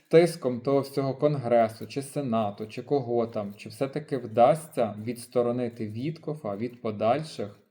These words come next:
процесів переговор-, процесу переговорного?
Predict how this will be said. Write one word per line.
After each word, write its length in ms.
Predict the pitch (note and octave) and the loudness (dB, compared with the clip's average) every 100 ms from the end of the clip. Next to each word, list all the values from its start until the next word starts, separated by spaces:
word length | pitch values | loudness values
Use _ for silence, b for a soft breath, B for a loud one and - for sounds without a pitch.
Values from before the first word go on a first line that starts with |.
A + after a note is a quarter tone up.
| _ _ _ _ _ _ _ | _ _ _ _ _ _ _
процесів 720 | - A#2 A#2 C3 C3+ D3+ C3 - | -4 -4 0 2 2 0 -10 -4
переговор-, 680 | A#2+ A#2 A#2+ A2+ G#2 G2 | -4 -4 -6 -4 -4 -4
процесу 480 | - A#2 A2+ A#2+ B2 | -6 -6 -2 -4 -4
переговорного? 840 | A#2+ A#2 A2+ A2+ G#2 G2 G2+ G2 | -6 -6 -4 -6 -4 -6 -8 -16